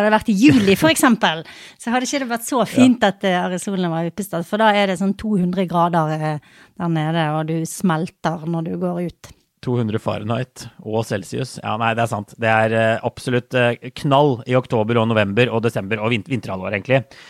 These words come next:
Speaker 2: Eh, men i dag skal vi snakke litt om, om det blant annet jeg skriver om på den reportasjen. Vi skal snakke om republikanere, om de er i ferd med å feste litt grepet om, eh, om mellomvalget. Det ser i hvert fall lysere ut enn det gjorde for noen uker siden for
Speaker 1: Mm.
Speaker 2: republikanerne. Vi skal snakke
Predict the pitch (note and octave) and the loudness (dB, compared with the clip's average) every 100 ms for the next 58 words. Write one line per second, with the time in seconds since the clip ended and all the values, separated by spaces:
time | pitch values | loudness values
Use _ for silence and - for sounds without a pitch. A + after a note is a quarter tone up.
0 | - - C3+ C3+ D#3 D#3+ D#3+ D3+ D#3 D#3 | -20 -6 0 2 4 4 4 2 -2 -2
1 | B2 B2+ A#2+ B2 C3 - B2+ B2+ A2+ A#2+ | -2 0 2 2 0 -2 -2 -2 2 4
2 | B2 C3 A#2+ A2 A2 A#2 A#2 - G#2 G2 | 4 2 2 2 2 0 -2 -2 -2 2
3 | A#2+ B2 B2 A2 A2 A#2 A2+ B2+ C3+ A2+ | 2 2 0 0 -2 0 -2 2 0 0
4 | A#2 A#2 A2 A2 A2+ A#2 B2+ G2+ G2 A2 | -2 -2 -2 -2 -2 -2 2 0 0 0
5 | D#3+ D#3 B2+ B2 B2+ A2+ A2 C3 - A2 | 2 2 2 2 2 2 0 -2 -6 -4
6 | G#2 A#2 B2+ D3+ - G#2+ A#2 _ - A2+ | -2 -2 -2 -2 -6 -10 -10 _ -4 -4
7 | G2 G2 _ D3 C#3+ B2 A#2 A#2+ A#2+ A#2+ | -4 -8 _ -2 0 0 2 2 2 0
8 | A#2 _ - A2+ C3 C3+ C3 B2+ G2+ F#2+ | -2 _ -4 0 0 -2 0 0 0 -2
9 | B2 D#3+ - B2+ C3 A2+ C3 C3+ _ _ | -2 -4 -8 0 0 2 0 -2 _ _
10 | _ _ _ _ D#3 C#3 - G#2 D3 - | _ _ _ _ 2 2 2 -4 -4 -4
11 | B2+ B2+ A2 A2+ A2 A2 - G#2 G#2 C#3 | 0 2 0 0 -2 -2 -4 -8 -8 -10
12 | - B2 C4+ A2 G#2 F#2+ F#2+ B2+ E3 _ | 0 2 2 0 -2 -4 -4 -10 -12 _
13 | _ - B2+ C3+ | _ -14 -4 0